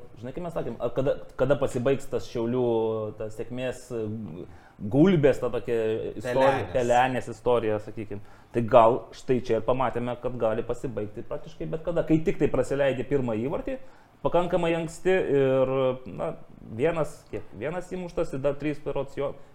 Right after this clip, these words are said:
Speaker 1: Nedaug Šiauliai įvarčių muša, nu, sunkiai su tuo puolimu yra.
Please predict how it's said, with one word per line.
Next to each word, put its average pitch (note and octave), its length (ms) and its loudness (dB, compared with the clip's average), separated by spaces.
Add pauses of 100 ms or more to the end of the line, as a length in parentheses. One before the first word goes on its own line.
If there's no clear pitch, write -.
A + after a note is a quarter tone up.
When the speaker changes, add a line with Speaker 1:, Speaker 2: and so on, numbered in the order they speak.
(120)
Speaker 1:
Nedaug E3+ 440 4
Šiauliai A#2 360 0
įvarčių G#2+ 260 -2
muša, A2 260 -8
nu, G2+ 160 -10
sunkiai D#3+ 360 -2
su A2 120 -8
tuo A#2+ 100 -6
puolimu A#2 420 -4
yra. C3+ 180 -4